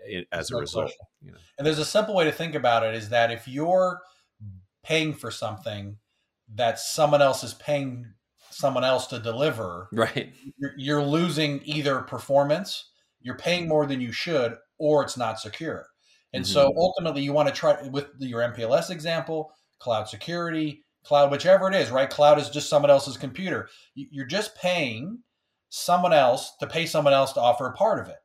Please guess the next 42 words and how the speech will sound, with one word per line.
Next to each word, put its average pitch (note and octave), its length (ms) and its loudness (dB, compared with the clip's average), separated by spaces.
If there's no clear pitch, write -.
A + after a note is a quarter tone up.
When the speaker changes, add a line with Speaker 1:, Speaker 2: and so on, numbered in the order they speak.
Speaker 2:
And E2+ 100 -10
Speaker 1:
Right. D#2 60 -4
Speaker 2:
so D3+ 240 2
if C#3+ 100 -4
you're C#3+ 140 0
an C#3+ 40 2
enterprise E3 480 2
network, D3 520 -2
it's C3+ 160 -14
to E3+ 100 -8
the D3+ 80 -2
point E3 300 -2
now D#3 180 2
where B2 140 0
you A#2 80 -8
need C#3 220 -6
to C#3 60 -8
start C3 360 0
stripping D3 480 -4
out B2 160 0
some B2 160 -6
of A2 60 -8
these G#2 180 -10
layers. G2+ 440 -10
We C3+ 100 -8
Speaker 1:
Mm-hmm. D3 80 -2
Speaker 2:
have D#3 120 4
several D#3 680 2
customers C3+ 520 0
that B2 180 -2
pay C3 160 -6
one B2+ 400 0
internet B2+ 360 -4
provider, G2+ 540 -8
and A#2 100 -4
that D3 140 2
one E3+ 100 2
internet D#3 260 4
provider A#2 440 2
is G#2+ 80 -8
going A#2 360 -6
to A2 360 -12